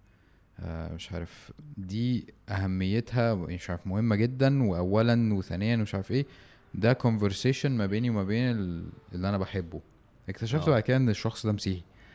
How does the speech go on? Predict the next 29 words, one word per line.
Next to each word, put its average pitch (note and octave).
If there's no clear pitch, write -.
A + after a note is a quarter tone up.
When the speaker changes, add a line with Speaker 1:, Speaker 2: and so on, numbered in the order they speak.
Speaker 1:
آه، F2
ب-، E2+
Speaker 2:
ياه. G#2+
Speaker 1:
<laughs> -
ف-، -
فانا G#2
اصلًا C#3+
لما B2
سمعت C#3
الكلام C3+
ده C#3+
اتضايقت، G#2
لانه G2
Speaker 2:
من G2
الكلام A#2
ولا A2
من A2
Speaker 1:
من، G#2+
Speaker 2:
إنه G#2+
مسيحي؟ G#2
Speaker 1:
من، G2+
من G#2+
الكلام. G#2+
انا F2+
كنتش -
عارف A#2
ان A#2+
هو A2+
مسيحي، G2+